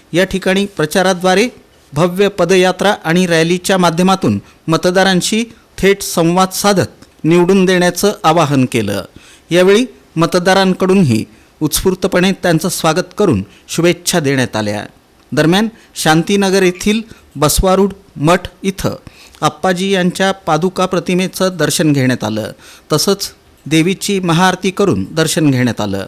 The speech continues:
या पदयात्रेच्या माध्यमातून त्यांनी मतदारांशी संवाद साधला. या पदयात्रेत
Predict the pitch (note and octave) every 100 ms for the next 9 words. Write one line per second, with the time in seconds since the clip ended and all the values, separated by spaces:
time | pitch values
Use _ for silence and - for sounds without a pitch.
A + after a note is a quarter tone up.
0 | E3 F#3 E3+ E3 F#3 F3+ F#3+ F#3 F3+ F#3
1 | F3 D#3 F3+ F#3+ E3+ G#2 G2 - E3 E3+
2 | A3 G3 - D#3 D#3+ E3+ F3+ F3 E3 G3
3 | F#3 E3+ D3 C3 - A#2+ G2 G2+ G2 -
4 | _ _ - E3 F3+ E3+ F#3+ F3+ G3 B2